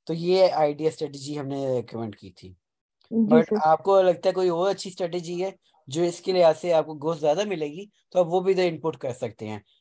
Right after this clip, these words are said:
Speaker 1: अपने
Speaker 2: सर, ये
Speaker 1: टारगेट
Speaker 2: हो
Speaker 1: को
Speaker 2: का ज़रा बता दें।
Speaker 1: जी, किसका मिस?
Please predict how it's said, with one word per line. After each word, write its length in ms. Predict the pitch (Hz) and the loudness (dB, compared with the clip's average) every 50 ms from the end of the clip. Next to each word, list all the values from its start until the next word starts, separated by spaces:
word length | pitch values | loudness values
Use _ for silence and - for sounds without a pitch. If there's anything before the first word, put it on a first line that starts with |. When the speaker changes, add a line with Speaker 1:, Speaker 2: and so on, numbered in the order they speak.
| _ - - | _ -20 -6
Speaker 1:
अपने 80 | - | 0
Speaker 2:
सर, 60 | - | 2
ये 60 | 285 277 | 4 6
Speaker 1:
टारगेट 280 | 277 277 285 247 220 | 8 8 8 8 6
Speaker 2:
हो 80 | 269 285 | 6 4
Speaker 1:
को 100 | - - | 4 4
Speaker 2:
का 60 | 240 | 0
ज़रा 260 | 208 202 208 202 202 | 0 2 2 2 2
बता 280 | 185 196 190 - 196 190 | 2 0 0 0 -2 -2
दें। 280 | 185 196 202 208 208 - _ _ _ _ _ _ _ _ _ _ _ _ _ _ _ - | -2 -2 -4 -6 -8 -14 _ _ _ _ _ _ _ _ _ _ _ _ _ _ _ -20
Speaker 1:
जी, 200 | 107 117 123 135 | -18 -16 -16 -14
किसका 300 | 131 143 131 - - 156 | -14 -14 -10 -8 -6 -6
मिस? 180 | 156 175 208 | -6 -6 -8